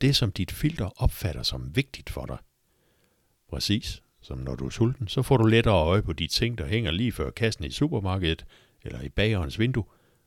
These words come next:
når du er på vej hjem fra job eller studie. Det betyder også, at du rent faktisk kan påvirke, hvad dit filter skal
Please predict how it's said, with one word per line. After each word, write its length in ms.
når 80
du 100
er 40
på 160
vej 300
hjem 200
fra 480
job 260
eller 160
studie. 360
Det 100
betyder 320
også, 220
at 60
du 60
rent 240
faktisk 380
kan 320
påvirke, 480
hvad 260
dit 160
filter 320
skal 380